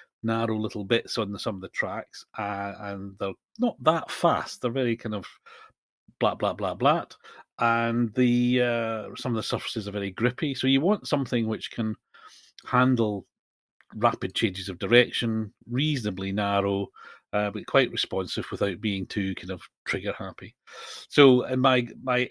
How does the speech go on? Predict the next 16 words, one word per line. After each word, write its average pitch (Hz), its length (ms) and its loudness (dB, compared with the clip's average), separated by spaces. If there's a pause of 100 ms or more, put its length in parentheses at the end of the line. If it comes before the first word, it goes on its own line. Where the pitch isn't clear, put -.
extensive 139 680 2
testing 107 440 -4
so 123 200 0
far, - 380 -10 (100)
uh, 104 280 -4
I've 104 120 -14
got 107 160 -4
lots 123 380 2
of 110 100 0
S 110 180 0
C 98 200 -4
X - 180 -6
cars, 107 460 -6
and 107 100 -2
that's 113 240 0
the - 140 -16